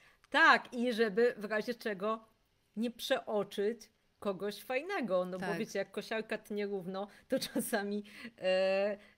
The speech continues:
Speaker 1: może po prostu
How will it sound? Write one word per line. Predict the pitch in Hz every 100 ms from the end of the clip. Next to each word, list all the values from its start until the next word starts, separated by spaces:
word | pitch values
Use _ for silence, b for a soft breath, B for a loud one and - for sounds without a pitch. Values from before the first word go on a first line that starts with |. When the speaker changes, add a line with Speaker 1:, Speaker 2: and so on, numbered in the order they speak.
| -
Speaker 1:
może | 202 185 202 196 143 - _ _ _ _ _ _ _ _ _ _
po | 262
prostu | 302 285 311